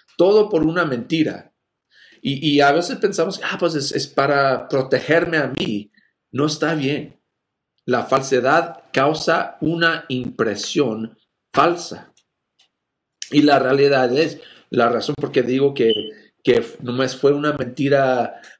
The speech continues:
ah, que unos dicen piadosa, una mentira chiquita, es porque la realidad fue que técnicamente ella era su hermana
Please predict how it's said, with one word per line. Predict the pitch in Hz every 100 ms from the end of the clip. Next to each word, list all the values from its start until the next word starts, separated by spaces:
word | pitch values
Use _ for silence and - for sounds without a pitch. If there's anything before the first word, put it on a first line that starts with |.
| _ _ _ -
ah, | 113 107
que | 123
unos | 123 139
dicen | 135 127 120 -
piadosa, | 139 123 123 147 151
una | 143 143
mentira | 123 117 139 135
chiquita, | - 131 156
es | 135
porque | - 123 123
la | 120 110
realidad | 113 117 110 113 170 165 - - _ _
fue | 175 190 -
que | 120
técnicamente | 117 156 156 180 165 135 117 151 - 131 -
ella | 110 127 139 - -
era | 107 110 113
su | - 117
hermana | 104 107 165 180 113 113